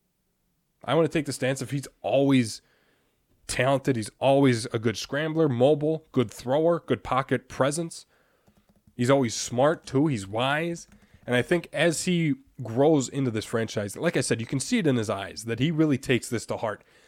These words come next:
that a team puts it on his shoulders to become their franchise quarterback. I think Justin Fields is gonna come in here and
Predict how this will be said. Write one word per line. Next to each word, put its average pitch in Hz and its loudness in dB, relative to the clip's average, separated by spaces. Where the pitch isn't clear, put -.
that 113 4
a 107 -2
team 131 0
puts - 0
it 117 -2
on 107 -2
his 110 -2
shoulders 104 -2
to 101 -12
become 107 -6
their 107 -2
franchise 107 -6
quarterback. - -12
I 190 0
think 143 -2
Justin 156 -2
Fields 143 0
is 110 -6
gonna 113 0
come 131 0
in 127 -2
here 117 -2
and 110 -4